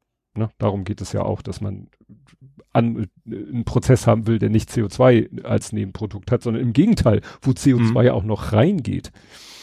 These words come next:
Speaker 2: Mhm.
Speaker 1: Äh, genau, dann schreibt, äh, er noch, „Ich hoffe immer noch, dass das Gericht die Staatsanwaltschaft in Sachen Dreieckland aus dem Rum-, Raum wahrscheinlich lacht.“ Ja, ne, also das ist ja wirklich zu hoffen.
Speaker 2: Mhm.
Speaker 1: Ähm, d-,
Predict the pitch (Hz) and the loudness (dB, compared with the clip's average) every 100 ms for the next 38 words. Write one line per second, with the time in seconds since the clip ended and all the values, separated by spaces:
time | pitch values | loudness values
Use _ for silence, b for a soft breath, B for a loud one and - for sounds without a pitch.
0 | B B B B 117 98 139 - 135 127 | B B B B -6 -4 -6 2 4 6
1 | 123 123 151 123 107 - 135 135 - - | 4 0 -2 0 -2 -2 0 0 -2 -4
2 | 131 127 127 127 123 117 139 - 185 196 | -2 0 0 0 0 -2 -4 0 2 2
3 | 202 180 156 151 - 139 - 135 135 - | 2 2 2 0 0 -2 -2 -2 -2 -4
4 | 127 - 135 139 135 117 127 - 127 - | -6 0 2 2 0 2 0 2 -2 -2
5 | 117 120 123 113 120 123 120 - 120 123 | -2 0 0 0 2 4 4 0 0 2
6 | 120 - 107 117 107 110 - _ - 92 | 2 0 -2 0 -2 -2 -8 _ -12 -2
7 | 107 185 202 _ _ - 120 104 110 104 | -2 -2 -8 _ _ -10 0 2 4 0
8 | 101 104 98 - 101 - - 117 104 98 | 0 0 -2 0 0 0 0 2 4 2
9 | 110 117 107 101 104 98 101 - - 160 | -2 -2 -2 -4 -4 -8 -10 -14 -18 -12
10 | - 101 104 - - - - 104 104 - | -6 -4 -4 -6 -8 -8 -6 -4 -4 -4
11 | 101 - B B B B B B 120 113 | -10 -12 B B B B B B 0 4
12 | 165 160 156 156 151 143 - | 6 6 4 2 -4 -6 -10